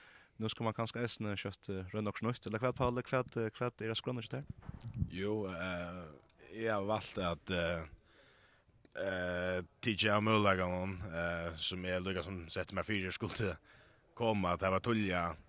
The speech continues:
Speaker 2: eh, og jeg har håndballsvaren her, eh, og i norra, ta i bryr, så setter jeg meg fire, og lukket som gjør det av,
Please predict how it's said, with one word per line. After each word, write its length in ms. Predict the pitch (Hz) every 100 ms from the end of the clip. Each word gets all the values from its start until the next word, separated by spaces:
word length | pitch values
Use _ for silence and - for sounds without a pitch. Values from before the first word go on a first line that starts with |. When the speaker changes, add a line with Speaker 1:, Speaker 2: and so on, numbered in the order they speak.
| 80
Speaker 2:
eh, 400 | 82 82 82 85 - -
og 100 | 80
jeg 100 | 95
har 240 | 90 85 85
håndballsvaren 600 | 98 90 95 87 87 85
her, 240 | 85 85 - 78
eh, 320 | 78 73 78 92 - - - - - -
og 60 |
i 40 | 92
norra, 340 | 98 92 85 85 -
ta 120 | 85
i 20 |
bryr, 280 | 82 98 85
så 140 | 82 90
setter 280 | 104 -
jeg 20 | 98
meg 140 | 87
fire, 400 | 98 92 85 82 - - - - - - - -
og 480 | 87 87 85 80 80 80 - - 87
lukket 220 | 90 85
som 200 | 87 85 82 80
gjør 160 | 90
det 120 | 87 82
av, 240 | 87